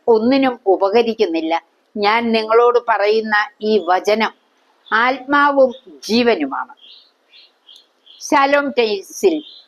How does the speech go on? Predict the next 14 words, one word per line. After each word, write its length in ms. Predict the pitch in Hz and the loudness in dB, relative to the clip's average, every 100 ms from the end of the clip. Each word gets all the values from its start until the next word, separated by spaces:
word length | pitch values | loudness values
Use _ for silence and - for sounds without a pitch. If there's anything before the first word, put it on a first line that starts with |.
| _ _ - | _ _ -2
ആൻ 300 | 269 311 330 | 0 0 0
മരിയ 260 | 311 311 294 | 0 0 -2
ക്രിസ്റ്റീന 600 | 269 233 - 285 269 269 | 0 -2 0 2 4 4
എഴുതിയ 320 | 220 196 226 | 2 2 2
ഒരു 200 | 208 214 | 4 2
ലേഖനം 560 | 208 214 208 226 208 | 2 0 0 -2 -2
എന്നെ 260 | 196 185 185 | -6 -2 0
അത്ഭുതപ്പെടുത്തി. 880 | 196 214 285 277 - 151 151 339 - _ _ _ _ _ _ _ _ _ 247 | 0 0 0 0 0 -2 -2 -4 -6 _ _ _ _ _ _ _ _ _ 0
യൂറോപ്പിൽ 580 | 247 262 262 262 247 | 4 4 2 2 2
നിന്ന് 480 | 233 220 214 214 - | 2 0 -2 -2 0
ഒരു 260 | 196 202 - | 2 2 2
ഫോൺ 260 | 196 196 190 | 0 0 0
കോൾ 260 | 190 180 - | 0 0 -2
കൂട്ടുകാരത്തിയുടേതാണ്. 1300 | 208 208 233 220 214 208 202 175 170 170 156 156 | 0 0 2 2 2 2 2 2 0 0 0 0